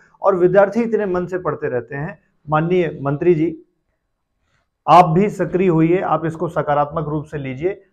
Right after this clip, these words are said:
और बच्चों की इस समस्या को दूर करिए। और बच्चों आप ध्यान रखना, कल फिर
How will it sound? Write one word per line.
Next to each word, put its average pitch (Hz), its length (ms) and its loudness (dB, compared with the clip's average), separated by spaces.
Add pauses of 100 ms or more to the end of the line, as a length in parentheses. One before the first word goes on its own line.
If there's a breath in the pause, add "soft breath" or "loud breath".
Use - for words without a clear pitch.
(220 soft breath)
और 190 460 0 (440)
बच्चों 160 380 0
की 196 180 -2
इस 196 180 -4
समस्या 151 380 -2
को 170 140 -2
दूर 123 180 -2
करिए। 110 300 -10 (840)
और 160 120 2
बच्चों 185 280 4
आप 185 120 2
ध्यान 160 180 2
रखना, 185 280 0
कल 180 240 2
फिर 226 440 2